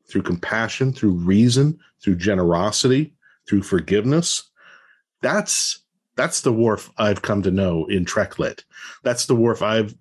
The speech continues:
gotten to help bring into, uh, i-, into fruition. That's the Worf, that's the character I'm gonna miss, is this nuanced, mature,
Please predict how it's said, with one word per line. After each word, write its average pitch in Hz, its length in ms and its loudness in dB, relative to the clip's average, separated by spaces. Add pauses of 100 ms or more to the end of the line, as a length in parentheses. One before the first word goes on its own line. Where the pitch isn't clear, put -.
gotten 101 280 -2
to 101 60 2
help 98 300 -2
bring 104 220 0
into, 104 640 2 (540)
uh, 98 300 0 (120)
i-, 139 40 0
into 123 260 2
fruition. 101 640 0
That's 117 320 -4
the 120 100 2
Worf, 107 320 0
that's 160 220 -2
the 143 100 -2
character 110 340 0
I'm 90 80 0
gonna 80 160 -4
miss, 69 400 -8 (480)
is 101 160 2
this 101 260 -2 (200)
nuanced, 127 840 2 (520)
mature, 107 840 2